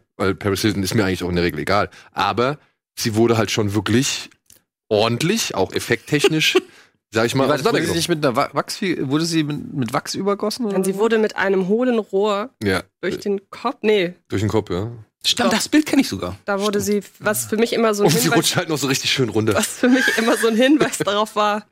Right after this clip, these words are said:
Speaker 4: Hohlkopf
Speaker 3: was
Speaker 4: oder was?
Speaker 3: richtig, genau.
Speaker 4: Bestimmt kein Zufall gewesen.
Speaker 3: Genau.
Speaker 4: Hm.
Speaker 1: Wer weiß, sie weint ja
Speaker 2: Wolf
Speaker 1: auf
Speaker 2: Creek, meinte ich.
Speaker 1: Wolf Creek hat aber auch nur zwei Teile.
Speaker 4: Das ist der Australier, oder?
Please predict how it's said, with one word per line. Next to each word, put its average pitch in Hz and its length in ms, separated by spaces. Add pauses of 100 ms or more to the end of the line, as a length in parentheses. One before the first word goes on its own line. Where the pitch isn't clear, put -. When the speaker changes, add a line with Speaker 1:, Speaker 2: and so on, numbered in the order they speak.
(120)
Speaker 4:
Hohlkopf 110 320
Speaker 3:
was 104 140
Speaker 4:
oder 98 160
was? 101 100
Speaker 3:
richtig, 185 280 (180)
genau. - 140 (260)
Speaker 4:
Bestimmt 147 320
kein 120 140
Zufall 101 260
gewesen. 92 380 (240)
Speaker 3:
Genau. 185 280 (140)
Speaker 4:
Hm. 98 300 (260)
Speaker 1:
Wer 110 140
weiß, 110 260
sie 123 420 (120)
weint 123 260
ja 247 60
Speaker 2:
Wolf 254 80
Speaker 1:
auf - 120
Speaker 2:
Creek, 214 360
meinte 104 340
ich. 98 100
Speaker 1:
Wolf 190 220
Creek 85 140
hat 85 60
aber 92 100
auch 135 60
nur 127 100
zwei 85 180
Teile. 80 200
Speaker 4:
Das - 80
ist - 60
der 247 100
Australier, 131 460
oder? 151 220